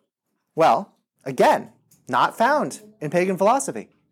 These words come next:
Saint Paul has an answer, right? It's called the fall. And there's a distortion within our experience. Our desires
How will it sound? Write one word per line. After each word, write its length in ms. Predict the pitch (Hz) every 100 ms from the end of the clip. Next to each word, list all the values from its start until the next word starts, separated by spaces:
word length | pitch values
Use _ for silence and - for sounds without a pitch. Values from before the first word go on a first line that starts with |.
| _ _ _ _
Saint 340 | - - 156 139
Paul 460 | - 262 349 175
has 260 | - 214 226
an 60 | 151
answer, 380 | 226 - - _ _ _ _ _ _ _
right? 300 | 131 160 - _ _ _ _ _
It's 140 | - 135
called 280 | - 160
the 80 | 147
fall. 600 | - - 262 143 95 - _ _ _ - _ _
And 120 | 160
there's 180 | 160 139
a 60 | 143
distortion 1040 | 135 131 - - 220 311 - 160 135 165
within 340 | 139 160 170 208
our 180 | 233 226
experience. 680 | 220 - 226 277 147 - -
Our 160 | 165
desires 960 | 165 147 123 160 233 139 110 170 180 -